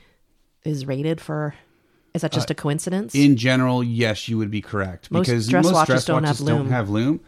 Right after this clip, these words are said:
Speaker 2: but I've seen dress watches rated at a hundred meters.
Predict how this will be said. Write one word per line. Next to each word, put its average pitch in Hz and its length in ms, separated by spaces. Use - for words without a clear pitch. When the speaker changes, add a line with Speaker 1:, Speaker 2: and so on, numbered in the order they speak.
Speaker 2:
but 147 140
I've 175 160
seen 160 500
dress 135 280
watches 120 340
rated 113 320
at 113 60
a 104 60
hundred 107 300
meters. 120 460